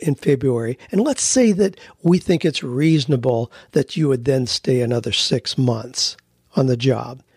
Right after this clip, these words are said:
And at that point, yeah, then it's okay to go ahead and give your notice. Or you could just go ahead as planned anyway, and in,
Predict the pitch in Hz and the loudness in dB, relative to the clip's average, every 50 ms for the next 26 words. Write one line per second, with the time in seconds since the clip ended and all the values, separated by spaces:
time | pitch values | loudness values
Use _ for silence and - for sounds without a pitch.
0 | _ - 180 185 190 185 202 202 208 208 - - 175 170 170 180 220 _ _ _ | _ -2 0 0 0 2 0 0 0 -2 -4 -2 0 0 0 0 -4 _ _ _
1 | _ - 311 302 285 262 262 269 277 220 185 - - 175 151 135 - - 160 123 | _ -8 -6 -4 -4 -2 -2 0 0 0 0 0 2 2 0 0 -2 -4 -6 -6
2 | 113 - - _ _ _ _ _ - - 127 156 151 139 127 143 131 131 123 127 | -6 -10 -18 _ _ _ _ _ -6 -2 0 2 2 4 2 2 2 0 0 -2
3 | 120 127 120 110 117 117 113 - 160 - - - - _ _ _ _ _ _ _ | 0 0 -2 -2 -4 -6 -8 -8 -8 -8 -8 -8 -10 _ _ _ _ _ _ _
4 | _ _ - - - - _ _ _ _ _ _ - - _ - - _ _ _ | _ _ -20 -20 -20 -20 _ _ _ _ _ _ -20 -20 _ -20 -20 _ _ _
5 | _ _ - - _ _ _ - - - _ _ - - _ _ - - - 170 | _ _ -20 -20 _ _ _ -20 -20 -20 _ _ -20 -20 _ _ -10 -4 0 2
6 | 240 320 233 160 139 135 156 160 147 - _ _ _ _ _ _ _ - 165 170 | 2 4 2 2 2 0 -2 -4 -6 -10 _ _ _ _ _ _ _ -2 -2 0
7 | - 185 143 156 160 - - - 151 139 120 131 143 127 139 - - - 165 147 | 0 -2 -2 -2 -2 -2 0 0 0 0 2 0 0 -2 -4 -6 -6 -4 -2 -2
8 | 135 131 120 107 - _ - - 160 175 202 214 170 147 143 135 147 - _ - | -2 -4 -6 -8 -12 _ -14 -8 -4 0 2 2 2 2 0 -2 -4 -6 _ -2
9 | 165 180 240 320 311 226 151 135 113 101 104 101 123 147 190 - _ _ _ _ | 0 2 2 2 2 2 2 0 -2 -4 -6 -8 -6 -6 -6 -8 _ _ _ _
10 | _ _ _ _ _ _ _ _ _ _ _ - 170 170 180 170 170 - _ - | _ _ _ _ _ _ _ _ _ _ _ 0 2 2 2 2 0 -4 _ -2
11 | 165 156 156 151 151 147 143 | 2 2 2 2 2 -2 -4